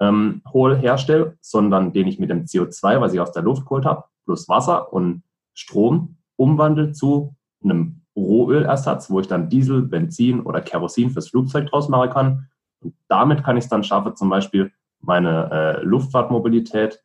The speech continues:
klimaneutral zu gestalten, weil das Flugzeug dann natürlich nur so viel C O zwei ausstößt, wie ich davor zur Herstellung dieses Kraftstoffs schon aus der Atmosphäre rausgeholt habe.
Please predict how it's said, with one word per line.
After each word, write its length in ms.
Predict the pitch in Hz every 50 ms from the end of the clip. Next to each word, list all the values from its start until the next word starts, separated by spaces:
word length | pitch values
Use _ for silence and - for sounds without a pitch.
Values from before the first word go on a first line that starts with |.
| _ _ _ _ _ _ _
klimaneutral 680 | - 120 123 117 113 107 104 98 98 - 90 90 92
zu 100 | - 92
gestalten, 420 | 80 - - - 82 78 78 76 76
weil 120 | 78 78
das 160 | 82 - -
Flugzeug 440 | - - 131 139 - - 156 139 -
dann 120 | 127 117
natürlich 320 | 113 110 - - 98 98 -
nur 100 | 92 82
so 300 | 82 - - 101 104 104
viel 180 | - 151 139
C 140 | 135 135 143
O 120 | 139 143 143
zwei 300 | - - - 131 135 -
ausstößt, 580 | - 127 135 135 - 135 135 151 147 - -
wie 60 | -
ich 80 | 104 -
davor 680 | - 87 - - _ _ _ - 110 120 131 - - -
zur 160 | - 92 92
Herstellung 340 | 113 104 104 - 123 113 107
dieses 180 | 107 107 104 -
Kraftstoffs 400 | - 101 104 - - 104 98 -
schon 140 | - 98
aus 140 | - 98 98
der 100 | - -
Atmosphäre 560 | - - - - - - - - 92 92 95
rausgeholt 480 | 92 90 87 85 - - - 82 113 -
habe. 140 | - -